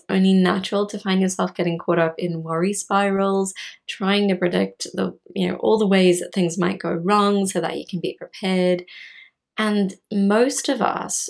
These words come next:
would rather know which way things are gonna go, even if the outcome is not ideal, than have to sit in that really uncomfortable middle space where we're still in the dark, still waiting to find out.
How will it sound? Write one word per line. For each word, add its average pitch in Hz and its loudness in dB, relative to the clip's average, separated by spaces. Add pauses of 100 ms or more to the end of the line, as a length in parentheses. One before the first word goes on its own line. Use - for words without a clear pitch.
would 202 0
rather 202 6
know 190 6
which 190 -2
way 180 4
things 185 2
are 185 2
gonna 175 0
go, 196 2 (400)
even 247 4
if 262 -2
the 226 4
outcome 185 4
is 180 0
not 175 4
ideal, 180 2 (360)
than 185 4
have 185 2
to 190 0
sit 190 2
in 190 2
that 175 2
really 220 0
uncomfortable 175 2 (340)
middle 185 8
space - -2 (140)
where 170 0 (440)
we're 170 2
still 180 6
in 175 2
the 165 -2
dark, 175 0
still 165 2
waiting 160 2
to - -8
find 190 -4
out. - -6